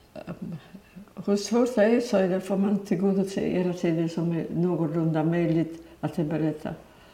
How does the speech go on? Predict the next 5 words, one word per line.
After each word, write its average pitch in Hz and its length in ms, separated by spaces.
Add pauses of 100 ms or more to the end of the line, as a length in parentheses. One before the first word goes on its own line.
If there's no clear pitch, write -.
(1400)
För - 240
det - 180
var 180 160
många 190 360
dödsögonblick. 170 1000